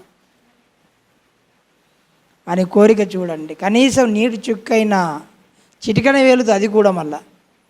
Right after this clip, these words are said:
నా నాలుక మీద. అబ్రహాము ఏమన్నాడు తెలుసా? అది కూడా సాధ్యం కాదని అన్నాడు. అది కూడా సాధ్యం కాకపోతే ఇంకొక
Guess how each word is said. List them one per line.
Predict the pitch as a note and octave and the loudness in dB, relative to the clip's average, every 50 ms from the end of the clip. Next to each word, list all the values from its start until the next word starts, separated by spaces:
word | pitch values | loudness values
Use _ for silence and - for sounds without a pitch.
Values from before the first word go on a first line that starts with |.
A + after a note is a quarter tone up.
| _ _ _ _ _ _ _ _ _ _ _ _ _ _ _ - | _ _ _ _ _ _ _ _ _ _ _ _ _ _ _ -10
నా | F3+ F3+ | -8 -4
నాలుక | F3+ F3+ F3+ F#3+ G3 G3+ F#3+ A3 | -2 0 0 2 0 0 -2 -4
మీద. | F#3+ F#3 F3+ F3+ F3+ G#3 A#3 - - - - _ _ _ _ _ _ _ _ _ _ _ _ _ _ _ _ _ _ _ _ _ _ _ _ _ _ _ _ _ _ _ _ _ _ _ _ _ _ _ - | -6 -4 -4 -6 -6 -6 -8 -10 -14 -20 -20 _ _ _ _ _ _ _ _ _ _ _ _ _ _ _ _ _ _ _ _ _ _ _ _ _ _ _ _ _ _ _ _ _ _ _ _ _ _ _ -14
అబ్రహాము | D#3+ E3+ F3+ G#3 A3+ A#3 A3+ A#3 B3 B3+ B3 B3+ | -12 -6 0 2 2 4 4 4 2 2 0 0
ఏమన్నాడు | A#3+ A3 G3+ G#3 G#3+ A3+ A3 A3 A3 G#3+ G3+ G3 | -2 -2 -2 -2 -2 -4 -4 -4 -2 -4 -4 -4
తెలుసా? | F3+ F3+ F3 F3 D3 D#3 D#3 D#3+ F3 F#3+ C4+ - _ _ _ _ _ _ _ _ _ _ _ _ _ _ _ _ - | -6 -8 -10 -12 -12 -14 -16 -16 -18 -20 -20 -20 _ _ _ _ _ _ _ _ _ _ _ _ _ _ _ _ -8
అది | F3 G3+ A3 B3+ | -2 0 0 2
కూడా | A#3+ C#4 C#4 C#4+ | 4 4 4 4
సాధ్యం | A#3+ B3 B3+ C4 B3 A3+ C4+ C4+ B3+ | 2 2 0 0 0 0 0 0 0
కాదని | A#3 B3+ B3 B3 B3+ A#3+ A#3+ A3+ | 2 2 2 2 0 -2 -2 -4
అన్నాడు. | A3 G#3+ G#3+ G3+ F3+ D#3+ C#3 B2+ B2 - _ _ _ _ _ _ _ _ _ _ _ _ _ _ _ - | -6 -6 -6 -6 -6 -6 -8 -10 -14 -20 _ _ _ _ _ _ _ _ _ _ _ _ _ _ _ -4
అది | G3 A3 C4 D4+ | -2 0 2 2
కూడా | C#4+ F4 F4+ F4 | 4 4 2 2
సాధ్యం | D4 E4+ D#4+ E4 D#4+ E4+ E4+ E4+ E4 | 2 2 2 2 2 0 0 2 2
కాకపోతే | D#4+ D#4 D#4 D4 E4 F4 E4+ F4 | 2 2 2 2 0 0 0 0
ఇంకొక | E4+ E4 E4 D#4 D4 D#4+ C4+ - | -2 -2 -2 0 0 0 0 0